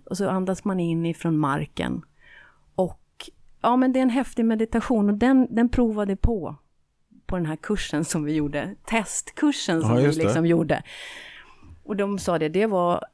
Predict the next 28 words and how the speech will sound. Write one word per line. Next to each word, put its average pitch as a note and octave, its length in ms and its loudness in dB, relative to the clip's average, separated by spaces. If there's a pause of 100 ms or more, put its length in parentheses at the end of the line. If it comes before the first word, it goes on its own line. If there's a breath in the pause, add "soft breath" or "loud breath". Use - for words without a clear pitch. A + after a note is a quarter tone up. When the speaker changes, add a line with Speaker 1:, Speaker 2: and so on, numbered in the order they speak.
(100)
Speaker 1:
skönt - 720 -4 (140)
när G3+ 200 2
man G3 180 0
kom G3 200 0
in B3 380 4
i E3+ 180 -2
det - 420 -2
och F3+ 140 2
hur F3 100 4
man F3 180 2
såg. E3+ 280 2
Nu G3 200 0
berättar F#3+ 380 0
jag F#3 40 0
inte F3+ 160 0
hela, E3+ 400 2
men, E3+ 160 2
men F#3+ 300 0
det G3 100 0
finns F#3 360 -2
liksom D#3 260 -2
meditationer D#3 600 -2
som E3 120 -4
man D#3+ 100 0
kan E3+ 160 0
göra E3+ 260 0
med F3+ 140 -2
Hawthorns. - 680 -8